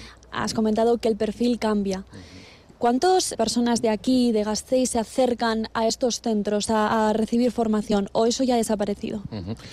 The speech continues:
Speaker 2: No ha desaparecido del todo. Antes, en los programas formativos no reglados, que eran de, de idiomas, diferentes niveles de inglés, de informática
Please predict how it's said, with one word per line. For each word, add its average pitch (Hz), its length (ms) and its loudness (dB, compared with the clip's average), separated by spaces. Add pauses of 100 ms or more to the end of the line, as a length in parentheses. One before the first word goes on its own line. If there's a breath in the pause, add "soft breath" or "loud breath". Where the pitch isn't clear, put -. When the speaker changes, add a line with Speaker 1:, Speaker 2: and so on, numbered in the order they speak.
(240 loud breath)
Speaker 2:
No 131 300 2
ha 151 40 2
desaparecido 113 680 2
del 98 120 0
todo. 104 300 2
Antes, 131 800 2
en 107 280 0
los 101 320 0 (140)
programas 113 640 2
formativos 123 680 0
no 120 180 0
reglados, 117 600 0
que 107 120 -4
eran 120 260 2
de, 113 240 2 (380 loud breath)
de 104 160 -2
idiomas, 110 640 0
diferentes 110 680 -4
niveles 110 440 0
de 101 80 0
inglés, 107 600 2
de 101 80 0
informática 104 1000 0